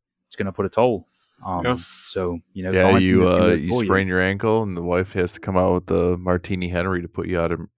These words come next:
Speaker 3: out of your misery like a horse.
Speaker 1: Oh, she has to come out with the bull rifle. Martini Henry only pisses me off.
Speaker 2: Yeah.
Speaker 3: <laughs>
Speaker 2: That is a point,
Speaker 1: But, uh,
Speaker 2: though, uh, being the provider. I mean, I know for, for you, Tyler,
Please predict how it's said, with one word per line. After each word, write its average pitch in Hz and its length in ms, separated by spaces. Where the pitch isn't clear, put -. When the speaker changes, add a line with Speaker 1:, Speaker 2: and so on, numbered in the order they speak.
Speaker 3:
out 92 140
of 92 60
your 90 120
misery 90 320
like 90 220
a 90 80
horse. 92 360
Speaker 1:
Oh, 90 280
she - 180
has 101 180
to - 60
come 104 100
out 92 120
with 85 100
the 85 60
bull 95 220
rifle. 90 480
Martini 101 340
Henry 95 160
only 87 120
pisses 90 280
me 92 160
off. 90 280
Speaker 2:
Yeah. 117 400
Speaker 3:
<laughs> 139 300
Speaker 2:
That 180 160
is 208 100
a 156 60
point, 151 340
Speaker 1:
But, - 40
uh, 113 40
Speaker 2:
though, 104 160
uh, 107 180
being 110 300
the 104 200
provider. 117 500
I - 40
mean, 110 460
I 110 140
know 120 340
for, 104 320
for 110 100
you, 127 160
Tyler, 107 400